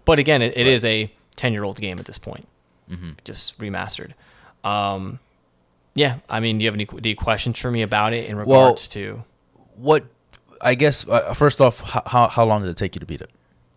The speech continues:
Speaker 1: Uh, it took me collectively maybe about, like, two weeks of playing. Like,
Speaker 2: Okay.
Speaker 1: hard playing to, like, to actually, I mean, I got it a while ago, but, like, I,
Speaker 2: Mm-hmm,
Speaker 1: I
Speaker 2: mm-hmm.
Speaker 1: committed to it, and I would say, like, on and off, it took me, like, about two weeks.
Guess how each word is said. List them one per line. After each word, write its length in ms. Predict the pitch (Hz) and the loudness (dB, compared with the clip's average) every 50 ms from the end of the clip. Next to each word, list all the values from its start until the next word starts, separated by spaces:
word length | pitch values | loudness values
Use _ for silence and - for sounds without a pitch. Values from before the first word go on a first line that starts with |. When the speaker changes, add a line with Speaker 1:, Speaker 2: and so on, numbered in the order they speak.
| _ _ _ _ _ - | _ _ _ _ _ -2
Speaker 1:
Uh, 420 | - 143 147 151 151 151 147 160 170 - - | 0 2 2 4 4 4 4 2 0 0 -4
it 140 | 175 170 | -6 -6
took 300 | - - 226 226 220 - - | -4 -4 -4 -4 -4 -4 -4
me 460 | 170 175 175 175 175 175 170 151 135 - _ _ _ _ _ _ _ _ _ _ _ _ _ _ _ _ _ _ _ _ _ _ _ _ _ _ _ _ _ _ _ _ _ _ _ _ _ _ _ _ _ _ _ _ _ - - _ - | -2 -2 0 0 0 -2 -2 -4 -6 -10 _ _ _ _ _ _ _ _ _ _ _ _ _ _ _ _ _ _ _ _ _ _ _ _ _ _ _ _ _ _ _ _ _ _ _ _ _ _ _ _ _ _ _ _ _ -20 -20 _ -6
collectively 720 | - 135 123 120 120 127 131 - 170 156 156 175 170 147 | -2 -2 2 2 2 2 2 0 -4 -4 -2 0 0 0
maybe 340 | 123 117 113 113 113 117 113 | 2 2 0 0 0 0 -2
about, 400 | 107 113 110 113 113 110 - - | 0 0 0 0 0 0 -2 -4
like, 360 | 107 104 104 104 - - - _ _ _ _ _ _ _ _ _ _ _ _ _ _ _ _ _ _ _ _ _ _ _ _ _ _ _ _ _ _ - | -4 -6 -6 -6 -8 -14 -20 _ _ _ _ _ _ _ _ _ _ _ _ _ _ _ _ _ _ _ _ _ _ _ _ _ _ _ _ _ _ -10
two 840 | - - 127 123 123 123 123 127 123 123 123 127 127 127 127 127 127 123 123 | -8 -6 -4 -2 -2 0 0 0 0 0 0 0 -2 -2 -2 -2 -4 -4 -4
weeks 380 | 123 127 135 131 - - - | -2 -2 -2 -2 -4 -4 -6
of 120 | 139 - - | -6 -4 -2
playing. 380 | - 143 139 143 151 160 147 - _ _ _ _ _ _ _ _ _ _ _ _ _ _ _ _ _ - | 0 0 2 2 0 -2 -4 -6 _ _ _ _ _ _ _ _ _ _ _ _ _ _ _ _ _ -4
Like, 220 | 120 113 104 - - | -4 -4 -4 -6 -8
Speaker 2:
Okay. 180 | - 95 85 87 | -8 -8 -8 -8
Speaker 1:
hard 420 | - - - 113 113 110 113 110 | -10 -8 -2 0 2 2 2 0
playing 380 | - - 117 110 110 117 120 113 | 0 0 0 0 0 0 -2 -2
to, 160 | - 113 107 | -4 -4 -4
like, 180 | 107 107 101 - | -4 -4 -4 -4
to 80 | - 104 | -4 -2
actually, 340 | 104 101 - - 107 - | -2 -2 -4 -6 -6 -4
I 80 | - 127 | -2 0
mean, 120 | 139 131 | 2 4
I 60 | 127 123 | 4 4
got 180 | 123 123 120 | 4 4 2
it 60 | 113 | 2
a 40 | 110 | 2
while 240 | 107 107 107 107 117 | 2 2 2 2 2
ago, 320 | 120 117 127 127 127 123 | 2 4 4 4 4 4
but, 280 | 117 123 117 110 - - | 2 0 0 0 0 -2
like, 160 | 110 110 101 - | -4 -6 -6 -4
I, 180 | 107 110 113 | -4 -4 -4
Speaker 2:
Mm-hmm, 80 | 117 110 | -4 -6
Speaker 1:
I 80 | 110 104 | -6 -6
Speaker 2:
mm-hmm. 60 | 90 | -6
Speaker 1:
committed 320 | - 117 113 110 101 101 - | -4 -4 -2 -2 -4 -6 -6
to 140 | - 104 95 | -8 -8 -8
it, 80 | 95 - | -8 -10
and 100 | - 104 | -10 -8
I 100 | 104 107 | -8 -6
would 180 | 104 107 104 - | -8 -8 -8 -6
say, 200 | - 110 107 104 | -4 -4 -4 -4
like, 160 | 104 107 - - | -4 -6 -6 -4
on 180 | 113 117 113 | -2 -2 -2
and 80 | 107 104 | -2 -4
off, 200 | 104 107 104 - | -4 -4 -6 -8
it 60 | - | -12
took 160 | - 107 - | -14 -14 -12
me, 60 | 107 | -12
like, 120 | 107 107 - | -12 -10 -8
about 200 | 101 98 101 - | -8 -8 -8 -8
two 120 | - 104 | -10 -12
weeks. 320 | 98 104 107 - - - | -10 -12 -12 -12 -12 -14